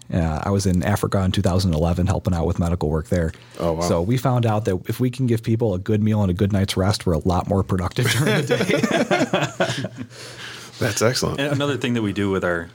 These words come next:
Speaker 3: we don't seclude people from coming based upon their religious affiliation or lack thereof.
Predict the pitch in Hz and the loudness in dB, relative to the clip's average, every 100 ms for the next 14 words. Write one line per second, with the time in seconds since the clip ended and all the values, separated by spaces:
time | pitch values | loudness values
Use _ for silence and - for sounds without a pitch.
0 | - 104 110 120 104 - _ _ _ _ | -10 -4 0 0 -2 -6 _ _ _ _
1 | - - 90 - 95 90 85 90 - 90 | -8 -2 -2 2 2 2 0 -4 -2 -6
2 | - 85 - 95 87 82 - - - 101 | -6 -6 -2 0 0 -2 -6 -10 -18 -6
3 | - 90 - - - 87 85 85 82 87 | -2 -2 -4 -8 -6 -6 -4 -4 0 2
4 | 85 82 85 - - 87 80 78 78 - | 2 0 -4 -6 -2 -2 0 -2 0 0
5 | 80 80 - - 87 82 80 - 80 78 | -2 -6 -6 0 2 2 0 -2 -6 -6
6 | 78 | -8